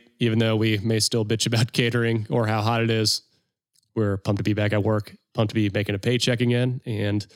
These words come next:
spreading happiness and love to the masses and massive of country music fans out in the world who hopefully are vaccinated. That'd be great. But let's get into this week's podcast. Joey,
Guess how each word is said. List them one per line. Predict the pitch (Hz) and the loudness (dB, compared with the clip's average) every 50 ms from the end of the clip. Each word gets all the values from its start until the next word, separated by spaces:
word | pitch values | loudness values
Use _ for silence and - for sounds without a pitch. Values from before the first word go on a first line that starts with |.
| - _ _ _ _ _ _ _ _ _ _ - | -20 _ _ _ _ _ _ _ _ _ _ -2
spreading | - - - 135 135 135 139 135 131 | -2 0 2 2 2 2 2 2 2
happiness | 113 117 135 135 127 139 135 139 135 127 - | 2 2 0 0 0 0 2 2 2 2 2
and | 135 127 | 2 2
love | 127 127 135 135 123 117 107 - - - _ _ _ - | 2 2 2 2 0 0 -2 -4 -8 -16 _ _ _ -4
to | - 123 117 | -2 -2 0
the | 104 113 107 104 101 98 104 - _ _ _ _ _ _ _ _ - 117 | 0 0 0 0 0 -2 -4 -8 _ _ _ _ _ _ _ _ -2 0
masses | 117 117 113 - - 120 107 117 | 0 0 2 2 2 2 2 2
and | 110 | 2
massive | 110 113 113 110 107 127 113 104 104 | 2 2 2 2 0 0 0 0 0
of | 104 104 101 98 - - - _ _ | 0 0 -2 -2 -6 -14 -20 _ _
country | - 139 123 - 127 | -2 -2 0 0 2
music | 120 117 113 - 107 - | 2 2 0 0 -4 -4
fans | - 113 104 104 101 101 - - - _ _ _ _ _ _ _ _ _ _ _ _ _ _ _ | -2 -2 0 0 0 0 0 -2 -4 _ _ _ _ _ _ _ _ _ _ _ _ _ _ _
out | - 113 110 110 110 | -2 0 0 2 2
in | 110 | 2
the | 110 104 | 2 2
world | 110 110 107 101 98 98 98 | 2 2 2 0 0 -2 -4
who | - 104 101 98 95 92 - _ _ _ _ _ _ _ _ _ _ _ - | -4 -4 -4 -4 -4 -8 -12 _ _ _ _ _ _ _ _ _ _ _ -2
hopefully | - 113 104 120 117 | -2 0 0 2 0
are | 113 | 0
vaccinated. | 107 110 110 107 104 - - - 104 101 107 110 104 - - - | 2 0 0 0 0 -2 -2 -2 -2 -4 -4 -6 -8 -10 -8 -6
That'd | 123 120 | -4 -2
be | 123 | -2
great. | 123 127 123 123 - _ - - - - - - - | 0 -2 -2 -4 -6 _ -20 -20 -20 -20 -20 -8 -2
But | - 135 135 127 - - | -2 0 0 -2 -4 -2
let's | - 127 123 - | -2 0 0 0
get | - 147 135 | 0 2 2
into | 131 131 127 131 127 | 2 2 2 2 0
this | 127 123 - - | 0 0 0 0
week's | 131 127 - - | 0 0 0 -2
podcast. | - - 135 139 127 - - 117 113 113 107 - - - - _ _ _ - | -2 -2 -2 -2 -2 -2 -2 -2 0 0 -2 -2 -4 -6 -10 _ _ _ -6
Joey, | 123 120 147 156 170 156 120 101 98 | -2 0 2 2 2 2 0 -2 -4